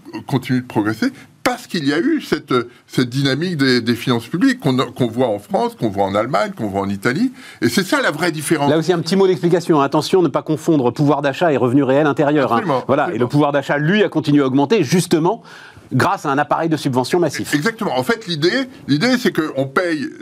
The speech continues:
Speaker 1: euh, nos importations beaucoup plus chères, euh, le gaz, euh, notamment, et, et, euh, mais on ne peut pas répercuter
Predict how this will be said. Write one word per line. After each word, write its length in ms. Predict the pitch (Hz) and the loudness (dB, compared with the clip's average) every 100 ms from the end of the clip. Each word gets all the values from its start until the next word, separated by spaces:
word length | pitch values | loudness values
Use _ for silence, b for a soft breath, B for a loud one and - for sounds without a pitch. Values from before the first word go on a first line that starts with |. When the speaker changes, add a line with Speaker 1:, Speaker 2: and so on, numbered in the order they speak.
| 113 | 0
Speaker 1:
euh, 300 | 120 117 117 | 2 2 2
nos 240 | 123 135 | 2 2
importations 520 | 139 139 123 127 - 101 | 0 -2 -2 -4 -2 -4
beaucoup 340 | 98 160 196 | -2 -2 -2
plus 160 | 156 139 | -2 0
chères, 400 | - 165 294 - B B - | 0 0 -4 -8 B B -2
euh, 160 | 101 98 | 0 2
le 140 | 101 | 0
gaz, 500 | 95 127 175 170 127 | 2 2 2 -2 0
euh, 160 | 113 104 | -2 0
notamment, 540 | 98 120 143 233 190 | -2 -2 -2 -2 0
et, 200 | 120 - B B | -2 -4 B B
et, 280 | 123 139 139 | 0 0 2
euh, 480 | 127 120 113 113 107 | 2 2 2 0 0
mais 140 | 123 156 | 0 0
on 80 | |
ne 60 | 156 | 0
peut 100 | 185 | -2
pas 180 | 180 196 | 0 -2
répercuter 760 | 170 170 175 - 165 240 294 | -2 -2 -4 -6 -4 0 -2